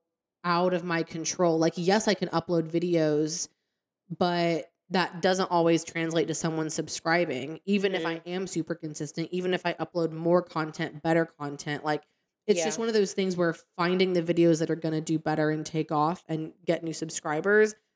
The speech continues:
Speaker 1: is just difficult for me. It just
Speaker 2: Mm-hmm.
Speaker 1: is. Like, some people, it comes really naturally. They're great at creating very clickable and shareable
Speaker 2: Right.
Speaker 1: videos. It's not something that comes super easily to me 'cause I just wanna make videos that I care about making and that I
Speaker 2: Yeah.
Speaker 1: feel in, like,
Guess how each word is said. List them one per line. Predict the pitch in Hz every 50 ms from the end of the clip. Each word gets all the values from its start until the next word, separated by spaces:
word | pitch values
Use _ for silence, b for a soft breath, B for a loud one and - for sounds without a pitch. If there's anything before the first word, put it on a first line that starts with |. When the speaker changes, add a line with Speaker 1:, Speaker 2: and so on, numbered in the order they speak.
| _ _ _ _
Speaker 1:
is | - 247 214 -
just | 269 302 294 -
difficult | 208 202 - 202 - - 165 147 -
for | 175 160
me. | 160 147 147 147
It | 175 170
just | 214 190 196
Speaker 2:
Mm-hmm. | 226 165
Speaker 1:
is. | - 202 190 202 214 214
Like, | 185 175 170
some | - 208 214 220
people, | - 277 294 - 320
it | 233 196
comes | - 185 185 170 170
really | 180 170 156
naturally. | 151 151 151 170 - - 165 147
They're | 151 165 165 160 160 - - 147
great | - 165 156 165 175 180 180 170
at | 165 147 127 - _ _ _ _ _ _ _ _ _ _ _ _ _ _
creating | - 175 175 170 156 160 147
very | 160 175 180 180 170
clickable | - - - 160 - 165 165 165 170 165
and | 160 160
shareable | - - 160 156 156 156 160 156
Speaker 2:
Right. | 160 160
Speaker 1:
videos. | 165 170 180 190 202 208 202
It's | - _ _ _ _ _ _ _ - -
not | 214 208
something | - 208 202 196
that | 175 -
comes | - 180 170 -
super | - - - 165 170 - 196
easily | - 214 233 226 226 247 247 240
to | - 240
me | 240 233 247
'cause | 226 - 196 180 -
I | - 160 165
just | 170 165 -
wanna | 190 180
make | 175 170 156
videos | 160 160 160 165 170 160
that | 156 165 - -
I | 143 147 156
care | 156 _ - 156
about | 151 151 143 -
making | 156 151 156 - 190 185 185
and | 175 170
that | - 147
I | 147
Speaker 2:
Yeah. | 143 175 190 170 160 165 165
Speaker 1:
feel | 165 156 160 156 160
in, | - 156 156 156 151 151
like, | 147 151 -